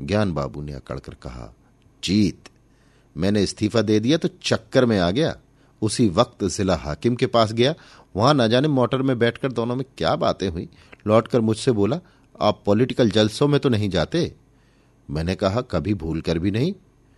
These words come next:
'कांग्रेस के मेंबर तो नहीं?' मैंने कहा, 'मेंबर क्या, मेंबर का दोस्त भी नहीं।'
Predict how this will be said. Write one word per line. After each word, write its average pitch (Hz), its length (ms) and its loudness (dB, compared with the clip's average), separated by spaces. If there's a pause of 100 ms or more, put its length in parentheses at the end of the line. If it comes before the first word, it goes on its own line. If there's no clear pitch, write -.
(200)
'कांग्रेस 110 380 4
के 160 120 2
मेंबर 113 360 4
तो 143 120 2
नहीं?' 120 360 2 (320)
मैंने 69 220 -8
कहा, 85 260 -6 (300)
'मेंबर 95 360 0
क्या, 170 160 0
मेंबर 98 360 0
का 151 120 2
दोस्त 90 380 -2
भी 78 140 -6
नहीं।' 104 280 0